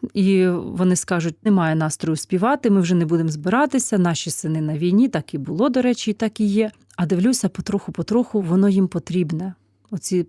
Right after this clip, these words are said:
зібратися, разом музикувати, це і терапія, і разом музикування — це, це дуже важлива річ, особливо в кризові часи.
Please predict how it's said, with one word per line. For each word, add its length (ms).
зібратися, 920
разом 380
музикувати, 760
це 260
і 80
терапія, 760
і 380
разом 420
музикування — 800
це, 280
це 160
дуже 280
важлива 480
річ, 380
особливо 520
в 240
кризові 460
часи. 480